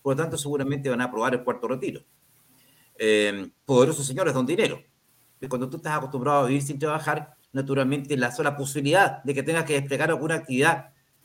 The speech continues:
que implique tener que desplazar tu anatomía en busca de, de sustento, eh, ese terror atávico que te produce tener que trabajar, te va a hacer aprobar seguramente un cuarto retiro, un quinto, un sexto, hasta que se acabe la plata y seguramente después vas a empezar a repartir,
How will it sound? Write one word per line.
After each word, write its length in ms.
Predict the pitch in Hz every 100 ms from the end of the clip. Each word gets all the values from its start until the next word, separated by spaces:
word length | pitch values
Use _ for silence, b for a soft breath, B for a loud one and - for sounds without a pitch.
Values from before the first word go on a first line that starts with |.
| _
que 100 | -
implique 500 | 151 139 233 277 277
tener 340 | 156 139 160 143
que 400 | 147 139 - _ 120
desplazar 480 | 139 139 143 190
tu 160 | 190 180
anatomía 580 | 139 139 143 233 156 - _ _ _ _ _ _ -
en 160 | 135
busca 340 | 165 208 - 143
de, 160 | 139
de 240 | 139 170 170
sustento, 680 | 139 139 127 110 - 156 _ _ _ _ _
eh, 220 | 120 107
ese 200 | 165 190
terror 540 | 143 139 208 170 - - _ _
atávico 560 | 135 139 226 131 117 123
que 60 |
te 80 | 139
produce 300 | 117 165 165
tener 180 | 143 175
que 80 | 202
trabajar, 580 | 202 185 240 240 - _
te 60 | 214
va 60 |
a 20 |
hacer 140 | 208 220
aprobar 280 | 165 185 190
seguramente 460 | 175 165 170 170
un 80 | 170
cuarto 260 | 165 165 147
retiro, 380 | 135 151 151 -
un 180 | 160
quinto, 280 | 143 165 -
un 60 | 151
sexto, 280 | 175 165 208
hasta 180 | 214
que 80 | 180
se 100 | 165
acabe 200 | 165 170
la 60 | 156
plata 200 | 180 247
y 40 |
seguramente 440 | 240 220 190 196 190
después 200 | 190 170
vas 180 | 165
a 40 | 156
empezar 300 | 151 147 160
a 80 | 147
repartir, 520 | 139 143 160 175